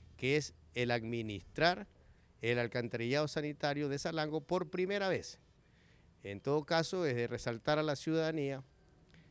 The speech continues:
de que si existieron alguna falencia, en el transcurso de los días, eh, han sido solucionado una parte, y la otra parte, que es justamente la de, eh, el tema ambiental,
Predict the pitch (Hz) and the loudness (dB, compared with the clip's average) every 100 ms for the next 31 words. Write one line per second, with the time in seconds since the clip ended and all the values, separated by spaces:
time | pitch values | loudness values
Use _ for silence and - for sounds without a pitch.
0 | - - 120 - 123 120 101 - 156 - | -20 -6 -6 -2 0 0 -2 0 0 0
1 | 156 139 - 220 123 90 - - - 107 | -4 -4 4 4 4 0 -10 -20 -4 -2
2 | 117 143 147 156 160 143 - 131 - - | 0 -2 0 0 0 -2 -2 -4 -4 -20
3 | - - - - 127 135 131 135 131 - | -20 -20 -20 -2 0 2 0 -2 -2 0
4 | 190 - 180 160 139 113 165 214 202 - | 0 0 0 2 0 0 -2 -2 -4 -10
5 | - - - - - - - - - 113 | -20 -20 -20 -20 -20 -20 -20 -20 -8 -8
6 | - 160 185 - 208 196 202 196 - 180 | 2 4 4 -2 0 0 0 -2 -2 0
7 | 180 180 - 180 170 - 131 98 101 101 | 2 0 -2 0 2 4 2 2 -14 -16
8 | - 143 131 151 202 196 - 165 120 110 | -6 0 2 2 0 -4 2 2 2 -4
9 | 101 120 139 - 143 151 151 156 165 120 | -4 0 0 0 -6 -4 -4 0 0 -2
10 | - 98 - - - - _ - 107 110 | -8 -16 -18 -20 -20 -20 _ -8 0 2
11 | 110 110 110 104 101 92 - - - - | 2 2 0 0 -4 -8 -16 -20 -20 -16
12 | - 104 101 95 - 170 180 185 185 185 | -8 -6 -6 -6 2 2 4 0 -2 0
13 | 165 160 | 2 2